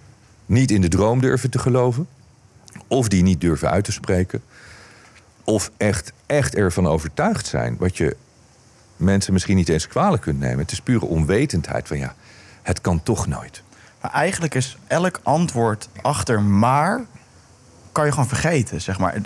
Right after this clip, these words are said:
Speaker 2: Als je met een, als, als je zou iets komen van, ja, maar weet je, als jij, eh, prima, als jij, ik zeg even wat, over de, de, de wereld wil reizen ook, en er komt dan een antwoord met ja, maar,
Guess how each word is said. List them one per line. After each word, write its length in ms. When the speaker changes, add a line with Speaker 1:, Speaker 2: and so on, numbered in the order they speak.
Speaker 2:
Als 220
je 80
met 200
een, 220
als, 380
als 160
je 60
zou 160
iets 120
komen 440
van, 160
ja, 220
maar 200
weet 180
je, 80
als 140
jij, 580
eh, 140
prima, 440
als 140
jij, 160
ik 100
zeg 160
even 140
wat, 160
over 200
de, 240
de, 140
de 100
wereld 240
wil 120
reizen 380
ook, 240
en 140
er 60
komt 260
dan 100
een 120
antwoord 320
met 180
ja, 220
maar, 480